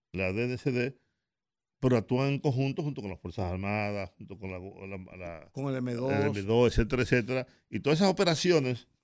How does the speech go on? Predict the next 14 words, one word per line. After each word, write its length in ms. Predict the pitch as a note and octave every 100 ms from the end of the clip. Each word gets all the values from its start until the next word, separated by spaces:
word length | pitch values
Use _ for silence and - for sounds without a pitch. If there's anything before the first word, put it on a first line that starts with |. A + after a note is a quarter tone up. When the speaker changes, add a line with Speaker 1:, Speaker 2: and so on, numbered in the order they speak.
| _ _
Speaker 1:
por 120 | B2
ejemplo, 260 | A#2+ D#3 D3+
esa 180 | C#3 E3+
que 100 | D3+
se 100 | D3+
hizo 120 | C#3+
ahora 240 | D3 C#3
de, 300 | B2 A2+ G2 - _ _ _ _ _ _
de 1000 | - F#2+ A2+ A2+ G#2+ G#2+ G#2+ G2+ G#2 F#2+ A2
incautación 760 | G#2 A2 A2+ G#2 G#2 - C3+
de 100 | B2+
ciento, 580 | A2 C3 A#2+ A#2+ G#2+ - _ _ _
de 120 | G#2+
mil 440 | G#2+ A2 C3+ A#2+